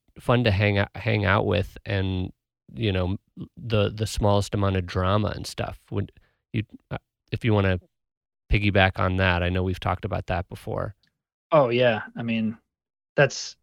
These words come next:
Speaker 2: that's exactly it. Look, before I, before I went to L A, I, uh, uh, so I, I found this, uh, this band that I loved listening to. Um, I was able to find one of their guitar players. He had a blog,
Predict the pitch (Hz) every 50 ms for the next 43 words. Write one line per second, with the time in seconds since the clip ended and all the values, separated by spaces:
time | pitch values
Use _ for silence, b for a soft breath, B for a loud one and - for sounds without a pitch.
0 | _ _ _ _ - - 131 127 - 139 123 131 131 127 127 - 120 120 123 123
1 | 110 - 139 135 120 - - 127 - - 165 175 175 175 170 160 143 131 147 127
2 | 123 - - 160 156 156 151 151 151 143 - 131 123 110 107 104 107 110 117 135
3 | 165 - - _ _ b b b b b b _ _ - 127 123 120 120 117 113
4 | 107 104 104 95 85 - - - _ _ _ _ _ _ _ _ _ _ _ _
5 | _ _ _ _ - 143 139 131 123 117 104 - - 147 135 135 131 120 95 87
6 | - _ - 139 123 120 117 113 - - - - 160 160 175 175 165 151 - -
7 | - 139 123 113 110 - - 127 123 - - 131 139 156 160 143 123 113 110 107
8 | 110 104 117 120 123 123 117 117 117 123 127 - - 127 120 117 - - 113 104
9 | 104 - _ _ _ _ _ _ _ _ _ _ _ _ _ - 113 110 98 92
10 | 95 95 92 87 - - _ _ _ _ _ _ _ _ _ _ _ _ _ _
11 | - - - _ _ _ - 127 123 120 127 127 135 156 156 135 123 - - 147
12 | 139 135 127 123 120 120 120 - - - 120 127 143 156 160 139 143 147 131 135
13 | - - 135 135 127 - 170 175 190 175 - - 131 123 117 104 - 120 120 117
14 | 104 104 107 113